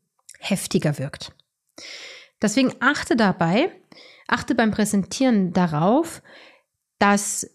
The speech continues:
du leicht versetzt stehst und auch für alle Frauen da draußen keine High Heels.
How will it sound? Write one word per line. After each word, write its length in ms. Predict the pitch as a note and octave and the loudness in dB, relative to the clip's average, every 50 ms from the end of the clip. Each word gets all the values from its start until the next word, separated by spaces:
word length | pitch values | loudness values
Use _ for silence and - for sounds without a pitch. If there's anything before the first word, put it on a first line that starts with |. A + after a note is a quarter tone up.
| _ _ _ - | _ _ _ -2
du 360 | F#3 G3 F#3+ F#3 F3+ F3 F3+ | 2 2 4 4 4 4 2
leicht 480 | - F3 E3+ E3 F3 A3+ A#3+ - - | 2 4 4 4 4 2 0 -2 -2
versetzt 600 | - - E3+ D#3 D3+ E3+ F#3 - - - - - | -2 0 0 2 2 0 -2 -2 -4 -6 -4 -6
stehst 640 | - - - A#3+ C#4+ G#4 - - - - - - - _ _ _ _ _ _ _ _ _ _ _ | -4 -2 -2 -2 -2 -2 -2 -4 -6 -6 -8 -10 -14 _ _ _ _ _ _ _ _ _ _ _
und 280 | - - A3+ A#3+ - - | 2 2 4 4 2 2
auch 140 | - G#3 G#3 | 0 0 0
für 220 | - - G3+ - | 0 -2 -2 0
alle 180 | - G3+ A3 A#3+ | 2 2 2 2
Frauen 400 | A#3 - - F#3+ F#3+ G#3+ A#3+ B3 | 2 0 2 4 4 6 6 4
da 80 | B3 | 4
draußen 680 | A#3+ A#3 - G#3+ G#3 G#3 A3+ A3 - - A3+ A3 G#3+ G#3 | 2 2 2 2 2 4 4 2 2 0 0 0 0 0
keine 800 | - - - - E3+ F3+ F3+ G3 G3+ G3+ G#3 A3+ A#3 A3+ - - | -4 -4 -2 0 2 4 4 4 4 4 4 4 4 2 2 2
High 280 | G#3 G#3+ A#3+ C4 A#3 - | 4 4 6 4 4 4
Heels. 580 | A3+ G3 E3 - - - - - - - - | 4 4 4 2 -2 -4 -4 -4 -6 -6 -10